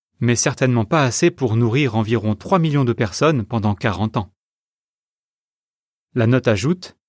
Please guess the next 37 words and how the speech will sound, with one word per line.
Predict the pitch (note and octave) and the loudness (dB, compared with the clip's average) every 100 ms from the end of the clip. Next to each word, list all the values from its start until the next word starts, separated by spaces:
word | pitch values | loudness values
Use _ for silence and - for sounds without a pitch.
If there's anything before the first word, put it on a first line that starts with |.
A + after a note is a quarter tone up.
| _ _ _ | _ _ _
Vers | A2 A#2+ A2+ | -2 0 2
la | A#2 | 0
fin | - E3+ | 0 0
des | B2+ A2+ | 0 0
quarante | E3 C#3 D#3+ | 0 0 0
années | D3 C3+ D3+ | 2 2 0
qu'ils | - A2+ A#2 | -2 -2 0
ont | |
passées | A2 C3+ - | 0 -2 0
dans | B2+ | 0
le | A2 G2+ | 0 0
désert, | G#2+ G2 C3+ E3+ - _ _ _ _ _ _ | 0 2 0 0 -8 _ _ _ _ _ _
les | B2+ D3 | -2 0
Israélites | G3 - F#3 D#3+ E3 F#3 | 0 2 0 2 0 0
se | - | -2
sont | D3 E3 - | -2 -2 -2
emparés | C#3 C#3 B2 E3 | -2 -2 0 0
d'un | B2+ A2+ | 0 0
butin | B2+ C#3+ D#3 | -2 -2 0
de | B2+ A#2 | 2 2
guerre | C3 F3+ F3+ - | 2 0 -2 -2
constitué | E3 C3 E3+ - F3 E3+ | -2 0 -4 0 0 2
de | B2 | 0
centaines | A2+ - F3 - E3+ E3+ | 0 0 0 2 2 4
de | C3+ | 2
milliers | B2+ C3+ B2 B2 C3+ | 2 2 2 0 2
d'animaux. | C3 B2 A#2+ G#2 - _ _ _ _ _ _ _ _ | 2 2 2 0 -4 _ _ _ _ _ _ _ _
Malgré | - A#2+ A2+ A#2 | -2 -2 -2 -2
cela, | B2 - D3 F#3 - _ _ _ _ | -2 0 -2 -2 -10 _ _ _ _
ils | - B2 D3 | -4 0 0
ont | |
continué | D#3 G#3 - F3+ E3 D#3+ D3 | 2 0 2 2 4 2 0
à | - A#2+ | -2 0
manger | C3+ D#3+ D3+ | 2 2 2
de | B2+ | 2
la | A2+ A2 | 2 2
manne | C3 F#3 G3+ | 2 4 2